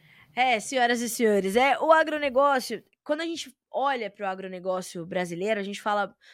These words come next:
sobre produtividade, sobre pujança, sobre segurança alimentar, sobre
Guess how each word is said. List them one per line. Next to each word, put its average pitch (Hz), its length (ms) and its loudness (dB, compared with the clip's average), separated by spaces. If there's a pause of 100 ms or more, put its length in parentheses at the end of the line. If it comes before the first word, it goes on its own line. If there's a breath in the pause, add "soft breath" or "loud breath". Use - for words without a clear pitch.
(120)
sobre 220 560 -4
produtividade, 185 840 -6
sobre 180 180 -10
pujança, 175 380 -8
sobre 180 180 -10
segurança 185 400 -4
alimentar, 175 400 0
sobre 190 300 -2